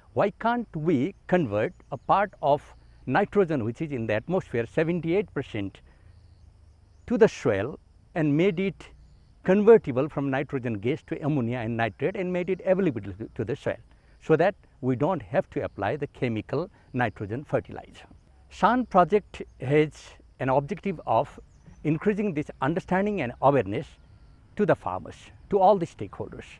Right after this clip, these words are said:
with three work packages. The first work package is all about identifying where on this region is the hotspot for nitrogen.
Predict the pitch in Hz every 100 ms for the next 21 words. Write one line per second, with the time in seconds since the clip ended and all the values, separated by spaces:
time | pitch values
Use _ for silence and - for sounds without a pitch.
0 | - - - 147 175 - 226 240 202 -
1 | - - 135 - - 92 101 90 110 -
2 | - - - - - 175 254 247 196 196
3 | - 190 196 180 160 143 - 156 165 123
4 | 127 156 - - - - - - - -
5 | 143 170 240 220 - 147 160 104 196 233
6 | 214 143 143 147 139 147 131 120 147 196
7 | 190 123 139 143 143 - - - - -
8 | 175 - - 123 - 107 104 110 110 98
9 | 98